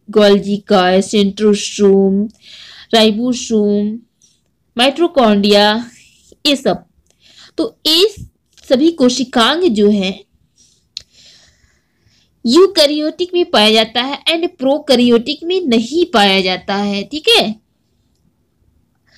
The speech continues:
नेक्स्ट है सभी सूक्ष्म जीवों, बैक्टीरिया हो गया, नीरे हरी शैवाल हो गया, इन सब में प्रोकैरियोटिक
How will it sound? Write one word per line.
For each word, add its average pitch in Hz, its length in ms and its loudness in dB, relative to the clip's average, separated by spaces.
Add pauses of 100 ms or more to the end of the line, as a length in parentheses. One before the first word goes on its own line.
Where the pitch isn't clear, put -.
(480)
नेक्स्ट 339 320 0
है 370 200 6
सभी 311 400 4
सूक्ष्म 339 560 -2
जीवों, 247 500 2 (140)
बैक्टीरिया 254 640 0
हो 269 200 4
गया, 254 280 2
नीरे 247 380 0
हरी 254 260 -2
शैवाल 240 540 4
हो 262 160 0
गया, 262 300 0 (1080)
इन 392 240 4
सब 320 260 0
में 269 420 0 (800)
प्रोकैरियोटिक 247 920 0